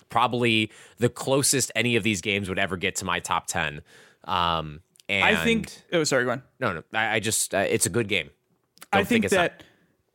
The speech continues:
Speaker 2: the difference is, you, you just said something I think that's really important. Breath of the Wild is a sandbox. Elden Ring is an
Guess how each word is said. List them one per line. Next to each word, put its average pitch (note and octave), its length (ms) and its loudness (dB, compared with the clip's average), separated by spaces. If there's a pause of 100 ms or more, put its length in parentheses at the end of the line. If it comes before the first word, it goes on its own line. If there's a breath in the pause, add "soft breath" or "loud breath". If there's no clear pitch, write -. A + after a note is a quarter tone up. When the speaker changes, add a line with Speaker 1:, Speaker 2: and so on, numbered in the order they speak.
(200)
Speaker 2:
the D#3+ 800 2 (600)
difference G#3 600 2
is, D3 440 4 (460)
you, F3 200 2
you F3+ 200 4
just E3+ 160 2
said D#3 140 2
something D#3 180 2
I D3+ 80 4
think D3+ 140 -2
that's C#3 140 0
really C#3+ 140 2
important. B2+ 440 -2 (480 loud breath)
Breath - 180 2
of A#3+ 60 0
the A#3+ 80 4
Wild D#3 320 4
is B2+ 100 2
a B2 80 -4
sandbox. - 1040 0 (1300)
Elden F#3 260 2
Ring E3+ 140 2
is C#3+ 100 0
an C3 80 -4